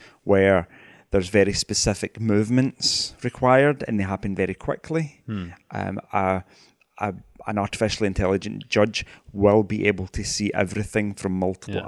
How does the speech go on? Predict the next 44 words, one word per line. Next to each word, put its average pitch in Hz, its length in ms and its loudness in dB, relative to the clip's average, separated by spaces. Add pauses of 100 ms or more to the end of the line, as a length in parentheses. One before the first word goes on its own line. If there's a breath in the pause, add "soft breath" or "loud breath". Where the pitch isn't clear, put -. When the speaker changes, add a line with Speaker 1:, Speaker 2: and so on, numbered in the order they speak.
Speaker 1:
angles. 101 500 -8
Speaker 2:
Here's 147 180 0
the 170 80 2
thing 160 220 2
about 101 300 0
that, 92 180 -4
though, 90 220 -2
because 95 560 -6
I 104 140 -4
think 123 200 -4
there's 104 180 -4
two - 180 -6
things 113 260 -2
that 98 80 -6
go 98 140 -4
into 98 200 -6
that 98 140 -2
kind 98 180 -6
of 90 180 -6
judging. 95 500 -4 (340 soft breath)
One 110 240 -2
of 117 120 -4
them 92 420 -4 (140)
is 92 420 -4
the - 140 -10
technical 98 960 -6 (260)
perfection 98 640 -4
or 90 100 -4
the 87 140 -4
Speaker 1:
Mm-hmm. 87 80 -8
Speaker 2:
technical 95 500 -6
ability, 107 600 -6 (340 loud breath)
but 117 160 -4
the 110 120 2
other 147 240 2
is 95 340 -2 (220)
the 92 480 -4 (200)
artistic 101 520 -6
expression - 500 -6
of 80 140 -10
it. - 160 -16 (200)
And 98 160 -6
I 98 60 0
don't 101 240 -4